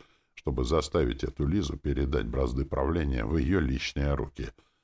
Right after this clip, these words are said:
Тогда бы Евдокия Васильевна сделала бы всё возможное,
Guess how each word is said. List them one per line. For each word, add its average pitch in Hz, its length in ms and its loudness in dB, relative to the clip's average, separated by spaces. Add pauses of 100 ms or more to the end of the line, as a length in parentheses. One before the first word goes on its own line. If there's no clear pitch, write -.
(160)
Тогда 80 360 4
бы 80 140 2
Евдокия 80 560 2
Васильевна 73 680 2
сделала 73 480 2
бы 69 280 -4
всё - 320 -2
возможное, 123 760 -2